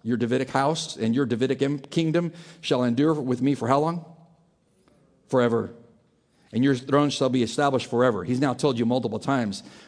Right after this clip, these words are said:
the kingdom is dependent on God's very character. When Jesus came, what tribe was he from? Judah. He's the lion from the tribe of Judah. Uh, what family lineage was he from?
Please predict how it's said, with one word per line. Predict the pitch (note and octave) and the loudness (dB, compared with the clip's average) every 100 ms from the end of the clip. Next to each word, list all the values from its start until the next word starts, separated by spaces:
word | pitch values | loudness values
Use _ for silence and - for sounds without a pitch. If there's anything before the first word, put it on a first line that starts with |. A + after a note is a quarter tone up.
| - | -8
the | |
kingdom | A#2 F3+ F3+ D3+ A#2+ | -2 0 2 2 2
is | A2+ | -2
dependent | G2+ A2+ E3 D3+ A#2+ | -4 -2 0 2 2
on | A#2 G2+ | 0 0
God's | B2 B2 A2 | 0 0 -2
very | G2 F#2+ B2 C3 C#3 | -6 -4 -2 0 -2
character. | C3+ - C3+ G#2 F2+ - F2 D2+ - _ _ _ _ _ _ _ _ _ _ _ _ _ | -4 -2 -2 0 -4 -10 -14 -16 -20 _ _ _ _ _ _ _ _ _ _ _ _ _
When | - A#2 | -4 0
Jesus | C3 D#3 C3 | 2 0 -2
came, | - C3 B2 | -2 0 2
what | B2 B2+ | 0 -2
tribe | - C#3 | 0 0
was | B2 G#2+ | 0 -2
he | G#2+ | -4
from? | A2 G2 F2+ - _ _ _ _ _ _ _ _ _ _ _ _ - | -6 -6 -8 -14 _ _ _ _ _ _ _ _ _ _ _ _ -6
Judah. | A2 G#2+ A2 - - _ _ _ _ _ _ | -2 0 -2 -6 -20 _ _ _ _ _ _
He's | C3+ A#2 | -4 -2
the | A2+ G#2+ | -2 -4
lion | D#2+ G#2 B2 C#3 A2+ G2 - - - | -4 0 2 2 0 -4 -10 -18 -18
from | - A2+ | -8 -6
the | G2+ | -6
tribe | A#2 G2+ | -4 -6
of | F#2 | -6
Judah. | F2 G#2 F#2 D#2+ - - - - _ | -6 -6 -6 -12 -20 -20 -20 -20 _
Uh, | B2 A#2 - - | 0 0 -2 0
what | C3+ - - - - _ _ _ | 0 0 -6 -20 -20 _ _ _
family | - D3 D3+ D3 C3 | -6 0 2 2 2
lineage | A#2+ A2+ G#2+ G2 F#2 | 2 0 -2 -4 -6
was | G#2+ F#2 | -8 -6
he | G#2 | -8
from? | - G2+ E2+ E2 | -8 -8 -10 -14